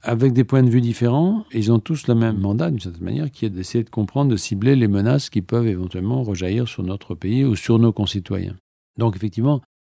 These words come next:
c'est une part importante. La chiffrer, c'est difficile parce que au Sénégal, l'ambassade est pratiquement une ambassade régionale. Elle est très vaste, elle est très importante, beaucoup de personnel,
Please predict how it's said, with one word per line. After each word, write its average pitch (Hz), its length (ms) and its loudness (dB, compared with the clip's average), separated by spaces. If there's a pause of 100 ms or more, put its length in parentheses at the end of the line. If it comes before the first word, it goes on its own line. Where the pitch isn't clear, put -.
(140)
c'est 107 240 2
une 110 120 6
part 127 140 2
importante. 101 440 0
La 110 120 2
chiffrer, 117 400 2
c'est 101 120 0
difficile 101 500 2
parce 90 160 -4
que 87 160 0 (420)
au 95 80 -14
Sénégal, 104 420 0
l'ambassade 101 420 -2
est 98 60 -2
pratiquement - 380 -6
une 101 60 2
ambassade 90 340 -4
régionale. 98 540 -2
Elle 85 120 -2
est 80 120 -8
très 82 220 -8
vaste, 127 360 -6
elle 87 80 -6
est 82 40 -10
très 80 260 -10
importante, 82 480 -6
beaucoup 98 320 -10
de 80 100 -14
personnel, 131 520 -2